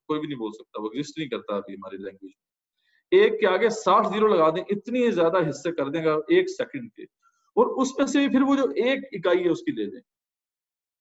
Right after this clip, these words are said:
आप इमेजिन करें कि वो कितना छोटा नंबर होगा। उतनी मिकदार भी अगर ये आगे पीछे हो जाए, ये पूरी कायनात अपना वजूद खो दे,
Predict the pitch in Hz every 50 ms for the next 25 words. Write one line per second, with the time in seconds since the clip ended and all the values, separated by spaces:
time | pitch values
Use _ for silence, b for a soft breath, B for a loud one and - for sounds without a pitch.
0 | _ _ _ _ _ _ _ _ _ _ _ - - 147 143 139 120 117 117 127
1 | 143 139 135 123 120 117 123 120 117 120 117 113 113 113 104 - - 120 117 -
2 | _ 127 120 120 135 123 107 104 104 107 101 98 90 - - - - _ _ _
3 | _ _ _ _ _ _ _ _ _ - 233 233 208 - 247 247 254 247 233 214
4 | 196 165 156 135 143 147 156 165 156 147 147 156 156 - 135 135 143 131 135 139
5 | 135 - - 123 131 - 147 156 147 147 147 - - 131 139 135 - - 135 123
6 | 120 120 110 110 110 107 104 107 107 110 113 117 113 - 139 127 - - 143 139
7 | 139 139 139 - 127 113 110 113 117 117 113 - 113 - - 117 104 101 101 -
8 | - - 107 107 _ _ - 104 104 -